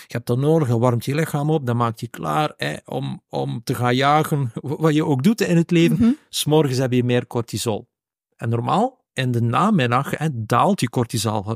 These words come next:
Speaker 1: cortisolgehalte. Nu, we leven in een zeer stressvolle maatschappij. Sabeltandtijgers, die kom je niet tegen, maar die zitten enkel in onze hoofden. Een ambetante baas, een job die je niet graag doet, stress,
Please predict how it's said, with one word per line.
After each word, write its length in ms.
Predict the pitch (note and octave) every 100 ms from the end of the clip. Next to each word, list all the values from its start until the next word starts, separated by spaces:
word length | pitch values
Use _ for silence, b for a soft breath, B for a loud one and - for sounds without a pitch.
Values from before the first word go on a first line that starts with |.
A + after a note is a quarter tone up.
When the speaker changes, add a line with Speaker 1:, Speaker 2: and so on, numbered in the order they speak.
| - -
Speaker 1:
cortisolgehalte. 1080 | C#3 A#2 A2 A#2+ G#2+ A2 G#2 G#2+ A2 - B B B B B B B -
Nu, 200 | C3+ D#3 -
we 60 |
leven 300 | C#3 C#3 C3
in 100 | C3
een 60 | B2+
zeer 200 | A#2 B2+
stressvolle 680 | - - C3 - B2+ A#2 A#2
maatschappij. 680 | B2 A#2+ A#2 - - C#3 E3+
Sabeltandtijgers, 1000 | - - C#3 B2 - B2+ A#2 B2+ A2+ G#2+
die 120 | A2+
kom 200 | - B2+
je 60 | A#2+
niet 180 | A#2+ -
tegen, 340 | C3 D3 D#3+
maar 100 | C#3
die 80 | B2+
zitten 260 | B2 C#3+
enkel 300 | - C#3 C3+
in 120 | A#2+ A#2
onze 200 | A2 A2
hoofden. 380 | B2+ E3+ E3+
Een 60 | B2+
ambetante 600 | A2+ A2 - A#2+ A2+ A2
baas, 380 | G2+ C3+ E3 B2+
een 80 | A#2+
job 200 | - B3
die 160 | G3 G3+
je 60 |
niet 140 | G3 F#3
graag 300 | F3+ F3+ D#3+
doet, 200 | F3+ F3+
stress, 580 | - - F3 F3 -